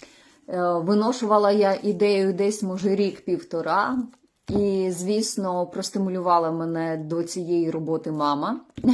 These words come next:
як і більшості проєктів культурних мама стимулює. І, а, ідейна натхненниця моя, я реалізую вже далі і вміщую туди зміст, і як має виглядати. То це, м,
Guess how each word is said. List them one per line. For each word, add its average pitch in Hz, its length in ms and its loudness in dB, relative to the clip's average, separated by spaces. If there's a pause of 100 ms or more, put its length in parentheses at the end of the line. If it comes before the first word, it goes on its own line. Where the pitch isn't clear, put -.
як 277 360 0
і 185 160 -4
більшості 170 600 -4
проєктів 160 600 -2
культурних 185 580 -8
мама 180 280 -2
стимулює. 185 800 -4
І, 160 220 -4 (420)
а, 147 480 -4 (400)
ідейна 196 920 4
натхненниця 180 920 -2
моя, 156 320 -2
я 160 280 -2
реалізую 160 640 -2
вже 165 180 -8
далі 180 380 -2
і 170 260 -8
вміщую 170 520 -6
туди 156 320 -8
зміст, 180 500 -8
і 147 520 -6 (420)
як 165 260 -2
має 156 240 -2
виглядати. 151 600 -6 (1000)
То 170 140 2
це, 269 460 0 (220)
м, 202 1120 -6